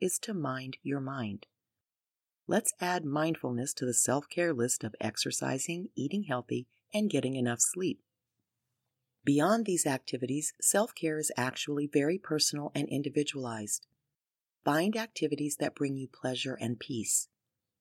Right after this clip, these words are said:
For now, it may be something as simple as baking a cake, playing video games, reading a good book, creating a drawing, or completing a puzzle.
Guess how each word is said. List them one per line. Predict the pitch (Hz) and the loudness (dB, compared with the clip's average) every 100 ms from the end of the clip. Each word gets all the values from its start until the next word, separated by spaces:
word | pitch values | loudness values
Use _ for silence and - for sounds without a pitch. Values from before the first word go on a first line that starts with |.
| _ _ - | _ _ -2
For | 139 | 0
now, | 139 185 165 156 | 2 2 2 2
it | - 143 | 0 2
may | 147 | 2
be | 147 160 | 0 0
something | - 147 160 151 | 0 -2 -4 -4
as | 143 | -2
simple | 156 147 156 | -2 -2 -4
as | 147 - | -4 -2
baking | 110 107 120 | 0 0 -4
a | 117 | -6
cake, | - 202 147 - - _ - | -4 -4 -4 -6 -20 _ -2
playing | 110 127 | 0 0
video | 139 202 190 151 | 0 0 2 0
games, | - 113 104 101 - - | -2 -4 -2 -4 -6 -2
reading | 113 123 | 0 0
a | 139 | -2
good | - 165 - | -2 -2 -2
book, | 202 160 - - _ _ _ | -4 -4 -6 -20 _ _ _
creating | 214 202 214 220 | 2 2 2 0
a | |
drawing, | 214 151 127 127 131 135 _ | -2 0 0 -2 -6 -10 _
or | 185 | -2
completing | - 202 131 127 139 | 0 -2 0 0 -2
a | |
puzzle. | 147 185 185 78 - | -4 -4 -2 -4 -6